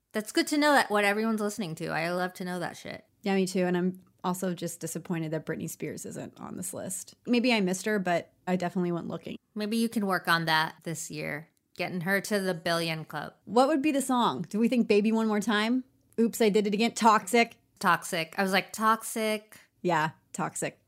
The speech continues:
Speaker 1: And then maybe, like, Drive Me Crazy?
Speaker 2: No.
Speaker 1: Am I just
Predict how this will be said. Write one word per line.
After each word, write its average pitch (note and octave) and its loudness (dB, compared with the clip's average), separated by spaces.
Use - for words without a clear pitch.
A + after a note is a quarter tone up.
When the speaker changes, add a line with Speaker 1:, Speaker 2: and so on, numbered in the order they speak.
Speaker 1:
And F3 -6
then E3 -4
maybe, D#3 -6
like, D#3+ -8
Drive E3+ -8
Me E3 -8
Crazy? F#3 -10
Speaker 2:
No. F3+ 6
Speaker 1:
Am F#3 -6
I F3+ -4
just F#3 -8